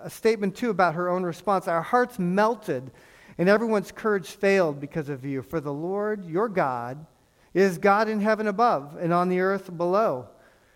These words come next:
She heard the information, and now she's taking, she's, she's responding to it. There's a conviction, a reality. This is,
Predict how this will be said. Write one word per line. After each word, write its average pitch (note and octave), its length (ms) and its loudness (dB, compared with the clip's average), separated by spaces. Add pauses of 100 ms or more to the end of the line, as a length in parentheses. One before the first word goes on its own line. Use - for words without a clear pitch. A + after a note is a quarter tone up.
She - 180 -2
heard A#3+ 300 2
the C4 100 4
information, G#3 580 0
and F#3 120 -2
now G#3 180 2
she's G3+ 260 -10
taking, F#3 520 -4 (320)
she's, - 340 -14
she's F3 260 -8
responding F#3+ 680 -4
to B2 180 -10
it. A#2 160 -16
There's F3 200 0
a F#3 40 -4
conviction, D#3+ 720 -4
a B2+ 60 -6
reality. E3+ 400 0
This G#3 180 -6
is, A3 200 -8